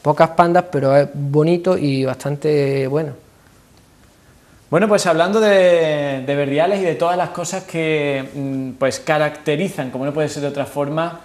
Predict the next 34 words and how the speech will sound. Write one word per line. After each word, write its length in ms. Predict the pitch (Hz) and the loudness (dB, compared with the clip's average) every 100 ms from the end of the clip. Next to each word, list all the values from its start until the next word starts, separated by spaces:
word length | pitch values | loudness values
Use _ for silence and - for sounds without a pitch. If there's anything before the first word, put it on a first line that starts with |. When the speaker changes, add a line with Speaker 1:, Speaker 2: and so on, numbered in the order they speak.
| - - _ _ - | -20 -20 _ _ -6
Speaker 2:
el 340 | 131 127 123 | -4 -2 -2
día 180 | 143 151 | 0 0
a 40 | |
día 240 | 143 160 156 | 2 2 2
de, 720 | 147 135 127 120 117 110 - | 2 0 0 -2 -4 -6 -10
de 420 | 113 110 113 110 110 | -8 -4 -2 -2 -2
Villanueva 340 | 110 117 147 | -4 0 2
de 80 | 147 | 4
la 120 | 131 | 2
Concepción, 840 | 123 110 113 - 139 147 165 170 151 | -4 -8 -8 -4 0 0 -2 -6 -8
eh, 380 | 120 120 117 117 | -6 -6 -6 -6
que 100 | 113 | -10
tiene 360 | 123 143 139 117 | -4 -2 -2 -4
pues, 340 | 113 107 - | -6 -8 -10
eh, 360 | 110 104 107 101 | -10 -10 -12 -12
pues 160 | 98 101 | -10 -10
unos 200 | 113 113 | -8 -8
día 140 | 120 113 | -6 -4
a 40 | |
día 160 | 123 107 | -2 -4
muy 140 | 107 | -6
especiales, 500 | 107 113 139 120 107 | -8 -8 -4 -4 -2
muy 160 | 104 107 | -6 -6
animados 380 | 113 123 123 | -6 -4 -4
y 40 | 104 | -4
muy 180 | 104 107 | -6 -6
ambientados, 600 | 113 110 104 101 135 120 | -6 -6 -6 -4 -4 -4
como 140 | 110 | -10
estamos 200 | 110 110 | -10 -10
viendo 180 | 110 107 | -8 -6
ahí, 180 | 107 123 | -6 -6
como 220 | 120 110 | -8 -10
por 120 | 110 | -10
ejemplo, 440 | - 113 110 117 | -12 -10 -6 -8